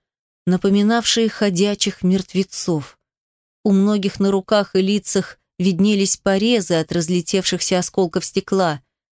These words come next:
Элиза смотрела туда-сюда, проверяя, не требуется ли кому-нибудь первая помощь, но потом дым сгустился так, что стало невозможно ничего разглядеть.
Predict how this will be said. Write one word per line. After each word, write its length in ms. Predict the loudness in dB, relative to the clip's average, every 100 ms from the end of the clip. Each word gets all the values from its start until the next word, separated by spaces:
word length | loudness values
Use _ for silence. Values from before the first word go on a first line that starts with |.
| _ _ -2
Элиза 460 | 2 4 2 2
смотрела 560 | 0 -2 -2 0 0 0
туда-сюда, 960 | 0 -2 2 2 0 -2 0 2 0 -2 _ _ _ _
проверяя, 540 | 0 2 4 4 4
не 160 | 4 2
требуется 520 | 0 0 0 0 2
ли 100 | 0
кому-нибудь 600 | 2 2 2 2 0 -2 0
первая 400 | 0 2 0 0
помощь, 540 | 0 0 0 -2 -6 _ _ _ -4
но 100 | 0
потом 420 | 0 0 0 2
дым 180 | 2 0
сгустился 580 | 0 -2 0 -2 0 -2
так, 220 | 0 -2
что 140 | -4
стало 280 | -2 0 2
невозможно 680 | 2 0 0 2 0 0 0
ничего 400 | 0 0 0 0
разглядеть. 800 | 0 0 0 0 0 -2 -6